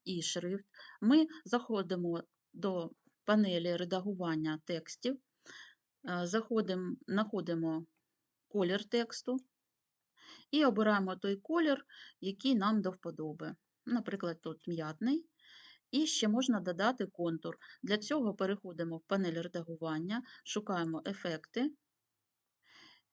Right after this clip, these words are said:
шукаємо контур, натискаємо на нього, і у нас з'являється контур. І можна змінити сам шрифт. Заходимо до панелі редагування тексту, обираємо шрифт, натискаємо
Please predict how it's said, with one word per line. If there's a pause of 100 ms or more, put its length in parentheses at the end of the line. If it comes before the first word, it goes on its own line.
(340)
шукаємо
контур,
натискаємо
на
нього, (220)
і
у
нас
з'являється
контур. (560)
І
можна
змінити
сам
шрифт. (100)
Заходимо
до
панелі
редагування
тексту, (240)
обираємо
шрифт,
натискаємо